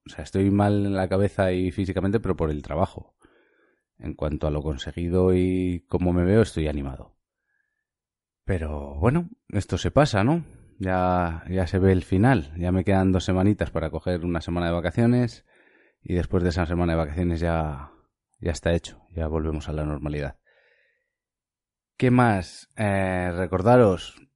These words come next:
no sé, ya habréis votado los que seáis simpatizantes de la asociación, pero bueno, me presenté a los, a los premios, me hacía ilusión.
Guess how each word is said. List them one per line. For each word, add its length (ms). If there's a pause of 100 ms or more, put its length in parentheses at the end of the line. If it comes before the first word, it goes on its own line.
no 200
sé, 260
ya 120
habréis 240
votado 440
los 220
que 140
seáis 460
simpatizantes 640
de 60
la 60
asociación, 440
pero 120
bueno, 180
me 140
presenté 320
a 40
los, 440 (500)
a 100
los 140
premios, 340
me 100
hacía 140
ilusión. 440